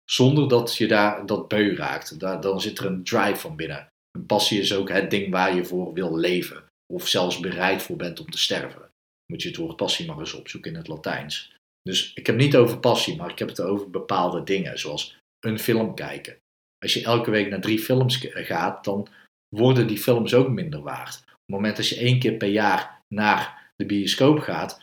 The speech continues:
dan is zo'n film eigenlijk meteen te gek. Heb je elke avond date night met je partner, dan is het nog steeds leuk,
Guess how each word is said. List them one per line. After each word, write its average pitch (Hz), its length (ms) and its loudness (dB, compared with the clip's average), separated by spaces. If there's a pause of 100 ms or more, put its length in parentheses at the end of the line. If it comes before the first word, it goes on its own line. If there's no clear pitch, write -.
(100)
dan 101 180 0
is 113 120 2
zo'n 95 160 0
film 113 380 4
eigenlijk 107 360 -2
meteen 90 420 -6
te - 120 -16
gek. - 560 -2
Heb - 140 -8
je - 200 -4
elke 143 300 4
avond 104 520 -2
date 147 280 6
night 87 420 -4
met - 160 -8
je - 180 -4
partner, 127 640 2 (460)
dan 107 520 2
is 107 180 -2
het 107 140 -2
nog 104 120 -4
steeds 131 300 6
leuk, 98 540 2